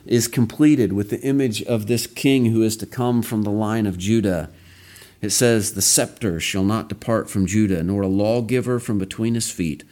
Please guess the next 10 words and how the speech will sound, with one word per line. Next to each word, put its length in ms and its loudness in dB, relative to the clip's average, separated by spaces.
until 300 0
Shiloh 560 -2
comes, 480 -4
and 80 -4
to 80 -4
him 500 0
shall 200 -4
be 240 2
the 180 -2
obedience 720 -2